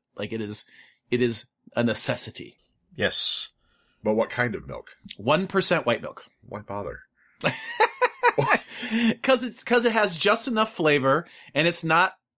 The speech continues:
Speaker 1: completely, like, like, like, a super amount of fat.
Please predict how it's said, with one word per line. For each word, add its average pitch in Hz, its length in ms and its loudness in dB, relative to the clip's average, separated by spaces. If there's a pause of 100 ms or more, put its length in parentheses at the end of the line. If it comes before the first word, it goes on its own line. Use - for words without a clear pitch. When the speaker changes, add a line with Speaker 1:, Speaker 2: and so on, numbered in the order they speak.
(640)
Speaker 1:
completely, 156 1000 0
like, 113 340 -2 (140)
like, 120 240 -4
like, 120 260 -4
a 123 60 -8
super 151 240 -2
amount 127 200 0
of 107 60 -6
fat. 98 320 -2